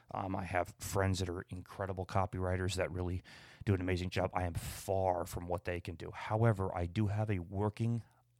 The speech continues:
understanding of what the customer's needs and how they relate that and how they're gonna read into it, which initially is copywriting.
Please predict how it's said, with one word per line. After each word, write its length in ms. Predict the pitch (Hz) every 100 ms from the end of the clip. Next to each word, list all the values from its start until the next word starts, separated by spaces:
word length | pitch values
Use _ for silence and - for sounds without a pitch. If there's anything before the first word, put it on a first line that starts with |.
| -
understanding 840 | 104 104 98 - 107 98 82 80 82 - - - -
of 100 | 95
what 160 | 92 90
the 80 | 90
customer's 640 | - 92 - 92 85 82 90
needs 580 | 95 98 120 - - - _ - - _ _ _ _ -
and 140 | 107
how 200 | - 107
they 360 | 95 95 90 - _ _ _ _
relate 540 | 107 101 98 101 98 -
that 180 | 90 85
and 100 | 85
how 220 | - 101
they're 140 | 95
gonna 200 | 95 90
read 320 | 92 95 95 95
into 360 | 95 90 87
it, 80 | 90
which 220 | 120 - - _ _ _ _ _ _
initially 360 | 170 180 - 123
is 100 | 143
copywriting. 580 | - 165 - 87 -